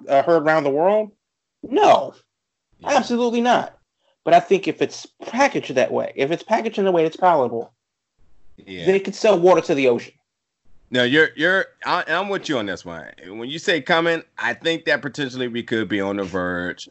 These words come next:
Speaker 2: of intergender wrestling boom on the mainstream audience. I am surprised no one has brought up Impact yet, because
Speaker 1: Who?
Speaker 2: you talk about a main, you talk about a main promotion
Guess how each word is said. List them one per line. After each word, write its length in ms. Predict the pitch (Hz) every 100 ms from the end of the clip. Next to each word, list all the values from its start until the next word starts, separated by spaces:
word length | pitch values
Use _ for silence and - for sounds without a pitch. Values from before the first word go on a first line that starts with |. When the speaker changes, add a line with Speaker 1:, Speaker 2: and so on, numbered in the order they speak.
| -
Speaker 2:
of 160 | 87 -
intergender 640 | 95 87 92 95 90 87
wrestling 540 | 82 78 - 82 82
boom 440 | 80 78 76 78 78 -
on 140 | 85
the 80 | 85
mainstream 420 | 80 76 - 80 57
audience. 400 | 73 71 69 -
I 160 | 107 104
am 160 | 92
surprised 420 | 82 117 117 107 107
no 80 |
one 160 | 117 110
has 160 | 107 95
brought 220 | 104 101
up 160 | 101
Impact 480 | 101 90 85 80 -
yet, 280 | 80 76 -
because 560 | 82 - 90 85 80 - _ _ _ _ _
Speaker 1:
Who? 100 | 135
Speaker 2:
you 100 | 135
talk 200 | 95 113
about 220 | 110 113 104
a 60 |
main, 800 | 92 101 110 117 120 120 117 113 _ _
you 100 | 90
talk 160 | 95 127
about 160 | 123 110
a 80 |
main 320 | 98 107 120 120
promotion 760 | 120 110 110 107 110 101